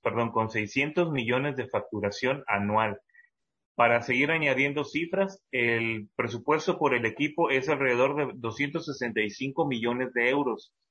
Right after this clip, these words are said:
y su valor en el mercado es de unos ochocientos cuarenta y cinco millones de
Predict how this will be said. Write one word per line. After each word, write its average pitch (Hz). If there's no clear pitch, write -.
y 113
su 120
valor 113
en 143
el 123
mercado 120
es 120
de 123
unos 135
ochocientos 113
cuarenta 107
y 101
cinco 123
millones 110
de 127